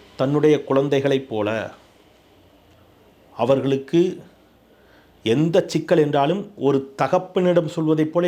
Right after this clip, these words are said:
என்னிடம் சொல்லலாம்னு அவர் சொன்னார். இப்பொழுது இந்த மாணவி பாதிக்கப்பட்டிருக்கிறாள். அவளுக்கு நீதி கிடைக்க வேண்டும். பாதுகாப்பான சூழல் பணியிடங்களிலும்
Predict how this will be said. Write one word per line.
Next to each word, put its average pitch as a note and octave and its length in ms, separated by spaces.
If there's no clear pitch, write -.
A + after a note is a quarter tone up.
என்னிடம் D3+ 280
சொல்லலாம்னு C#3+ 420
அவர் A2 180
சொன்னார். A2 260
இப்பொழுது A#2+ 340
இந்த A2 220
மாணவி B2+ 320
பாதிக்கப்பட்டிருக்கிறாள். A#2 840
அவளுக்கு G#2 340
நீதி A#2+ 380
கிடைக்க A2+ 260
வேண்டும். G#2+ 340
பாதுகாப்பான C3 680
சூழல் C3 260
பணியிடங்களிலும் A#2+ 760